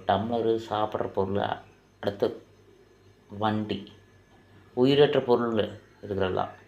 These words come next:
அடுத்தவன் பொருளுங்கிறது உயிரற்ற பொருள். அந்த பொருளை ஒவ்வொன்றும் நம்ம பயன்படுத்துறது வந்துட்டு நம்மளுக்கு கேடு தான். கடன் வாங்குறீங்க, கொடுக்குறேன்னு சொல்லிட்டு வாங்குறீங்க,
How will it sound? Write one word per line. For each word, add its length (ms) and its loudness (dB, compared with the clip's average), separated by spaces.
அடுத்தவன் 400 0
பொருளுங்கிறது 420 -2
உயிரற்ற 520 2
பொருள். 320 0
அந்த 180 -2
பொருளை 520 4
ஒவ்வொன்றும் 920 -2
நம்ம 280 0
பயன்படுத்துறது 760 -2
வந்துட்டு 480 -4
நம்மளுக்கு 440 -2
கேடு 240 2
தான். 200 -4
கடன் 320 4
வாங்குறீங்க, 560 2
கொடுக்குறேன்னு 360 4
சொல்லிட்டு 240 2
வாங்குறீங்க, 540 -2